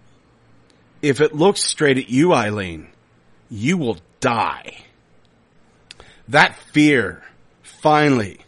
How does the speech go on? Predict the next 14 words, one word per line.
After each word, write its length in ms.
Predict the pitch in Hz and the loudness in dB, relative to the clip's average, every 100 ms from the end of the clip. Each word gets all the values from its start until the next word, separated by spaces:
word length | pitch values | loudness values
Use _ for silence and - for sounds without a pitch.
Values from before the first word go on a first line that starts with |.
| _ _ _ _ | _ _ _ _
finally 680 | - - 147 151 147 123 98 | -20 -6 0 2 2 0 -2
turns 480 | - - 135 123 - | -6 0 0 0 -4
to 80 | 104 | -8
flight. 500 | - 117 87 - - _ _ _ - - - | -2 -2 -2 -10 -20 _ _ _ -20 -20 -8
Somehow, 600 | - 208 240 214 175 156 - - _ | 0 2 4 2 0 -2 -10 -20 _
Eileen 800 | 151 180 226 214 165 170 151 123 | -4 2 4 4 4 4 4 2
breaks 400 | 98 139 135 - | 0 0 0 -2
free 480 | - _ - 220 170 | -12 _ -4 0 0
of 80 | 110 | 0
the 60 | - | -4
paralysis, 960 | - 127 123 113 - 92 - - - _ _ _ _ _ | -4 -2 0 -2 -4 -10 -12 -14 -14 _ _ _ _ _
turns, 720 | - 151 123 92 69 - - - _ _ _ _ | -2 2 2 0 -6 -16 -18 -20 _ _ _ _
and 320 | 131 113 98 107 | -6 -4 -4 -4
runs. 680 | 104 78 - - - - | -4 -6 -16 -20 -16 -16